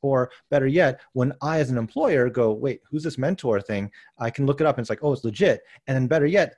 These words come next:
those scumbag people that aren't good mentors, right, that aren't online, they're just basically, you know, f-, puffing. They're not actually doing real work, right? So that's, that's one thing that I would recommend for,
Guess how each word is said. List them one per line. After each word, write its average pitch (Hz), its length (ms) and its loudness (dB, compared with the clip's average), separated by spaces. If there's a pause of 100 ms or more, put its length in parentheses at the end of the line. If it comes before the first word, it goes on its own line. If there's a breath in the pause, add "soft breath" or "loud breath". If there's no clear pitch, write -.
(140)
those 143 220 0
scumbag 160 600 0
people 135 520 -2
that 123 240 0
aren't 151 240 -2
good 117 160 -2
mentors, 104 560 -6
right, 123 200 -2
that 127 180 -4
aren't 160 220 2
online, 120 480 -2 (180 soft breath)
they're 202 160 2
just 208 220 -6
basically, 208 500 -4 (140)
you 170 80 -4
know, 139 80 0
f-, - 240 -14 (180)
puffing. 101 360 -4
They're 110 120 -4
not 143 220 0
actually 143 260 -2
doing 139 260 -2
real 127 200 0
work, 127 320 -2
right? 131 240 -6
So 143 220 2
that's, 180 280 0
that's 196 180 0
one 156 600 0
thing 131 160 -4
that 110 100 0
I 110 260 -4
would 110 160 -6
recommend 113 400 -4
for, 101 300 -4